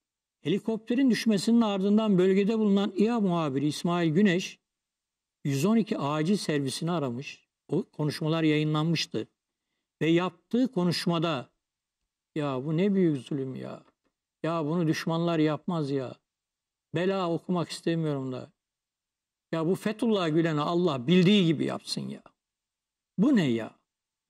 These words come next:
Bak ne diyor? Yüz on iki acil servisi arıyor. Buna rağmen iki gün yerini tespit edemiyorlar. Telefon konuşmasına rağmen. Konuşmasında bacağının kırık olduğunu,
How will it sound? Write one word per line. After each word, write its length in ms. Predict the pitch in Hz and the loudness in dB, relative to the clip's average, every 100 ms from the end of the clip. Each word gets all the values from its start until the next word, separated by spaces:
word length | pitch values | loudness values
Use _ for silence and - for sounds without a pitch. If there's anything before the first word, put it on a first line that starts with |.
| _ _ _ _ _ _ _ _ _ _ _ _ _ _ _ _ _ _ - | _ _ _ _ _ _ _ _ _ _ _ _ _ _ _ _ _ _ -12
Bak 200 | 156 - | -10 -4
ne 140 | 196 | 0
diyor? 280 | 190 160 127 - | 2 2 0 -2
Yüz 200 | 147 135 | 0 2
on 120 | 196 | 2
iki 200 | 175 - | 2 0
acil 340 | 147 151 151 196 | -2 0 2 2
servisi 460 | 180 175 165 220 | 2 2 2 0
arıyor. 420 | 196 226 196 - - _ _ _ 226 | 2 2 2 -2 -10 _ _ _ 0
Buna 200 | 240 269 | 0 2
rağmen 300 | 277 269 254 | 2 4 4
iki 220 | - 277 | 6 6
gün 140 | 277 | 8
yerini 320 | 254 247 254 | 6 6 4
tespit 300 | 226 233 - | 2 0 2
edemiyorlar. 560 | 247 269 277 254 220 151 - 190 | 2 4 2 2 -2 -4 -6 -4
Telefon 360 | 233 240 285 | 0 0 2
konuşmasına 600 | 240 220 220 190 175 185 | 2 2 2 0 0 -2
rağmen. 340 | 170 143 127 - _ _ _ _ _ _ _ _ _ _ _ _ _ _ | -2 -4 -6 -12 _ _ _ _ _ _ _ _ _ _ _ _ _ _
Konuşmasında 760 | 170 202 - 214 - 214 226 185 | -4 -2 0 -2 0 2 2 0
bacağının 460 | 185 185 196 220 | 0 0 0 0
kırık 280 | 190 202 190 | 2 0 0
olduğunu, 520 | 190 170 165 139 113 | 0 2 2 0 -2